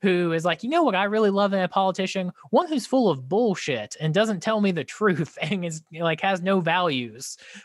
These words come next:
The reason why, like, people like Jason Kander did well is because, like, people got a good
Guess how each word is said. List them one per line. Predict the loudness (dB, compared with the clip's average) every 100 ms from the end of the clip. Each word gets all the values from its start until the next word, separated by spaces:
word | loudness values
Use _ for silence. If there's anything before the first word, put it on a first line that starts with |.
| _ _
The | 2
reason | 2 2
why, | 2 2 2 2
like, | 0 0
people | -4 -2 0
like | 0 -2
Jason | -4 -4
Kander | -2 0 2 2 0
did | -2 -4
well | 0 0 0
is | 0 -2
because, | -2 0 0 0 0
like, | -2 -2
people | -6 0 2
got | 2 2 0
a |
good | 0 0 0